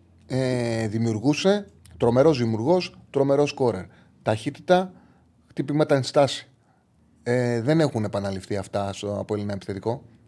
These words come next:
Όλα αυτά μαζί δεν τα έχει κανένας. Και το πιο σπουδαίο απ' όλα. Το πιο σπουδαίο απ' όλα.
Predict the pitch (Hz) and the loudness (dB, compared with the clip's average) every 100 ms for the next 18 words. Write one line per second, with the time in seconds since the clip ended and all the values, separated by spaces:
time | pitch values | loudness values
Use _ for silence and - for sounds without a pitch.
0 | _ 113 139 139 143 131 117 147 143 135 | _ 4 6 6 4 2 2 0 -2 -2
1 | 135 127 107 - 127 - 143 143 147 139 | -2 0 -4 -6 -6 -6 -6 0 2 2
2 | 151 98 - _ _ _ _ 117 - 170 | 0 -2 -10 _ _ _ _ -10 -4 -2
3 | 165 143 135 135 101 | 0 2 2 2 -4